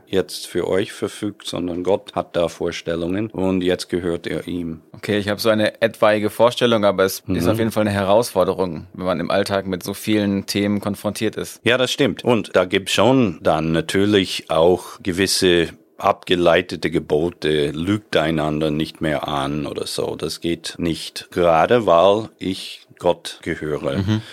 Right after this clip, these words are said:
Speaker 1: Oder eben, wir haben den Bereich, alles, was mit meinem Körper zu tun hat, im Neuen Testament. Jetzt gehört mir nicht mein Körper, sondern Gott. Und ich schaue in seinem Wort nach,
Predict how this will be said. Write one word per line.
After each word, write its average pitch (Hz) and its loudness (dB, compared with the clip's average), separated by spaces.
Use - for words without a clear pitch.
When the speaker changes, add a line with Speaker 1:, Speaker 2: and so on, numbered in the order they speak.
Speaker 1:
Oder 76 -2
eben, 82 -2
wir 82 -4
haben 78 -2
den 78 -4
Bereich, 78 -2
alles, 85 2
was 80 -2
mit 85 -6
meinem 78 -4
Körper 104 -2
zu - -12
tun 78 -8
hat, 82 -8
im 87 -2
Neuen 82 0
Testament. 82 -2
Jetzt 92 -2
gehört 92 0
mir 98 2
nicht - -4
mein 87 -2
Körper, 92 0
sondern 90 -2
Gott. - 0
Und 80 -4
ich - -10
schaue 90 0
in 92 0
seinem 85 -2
Wort 87 2
nach, 90 -2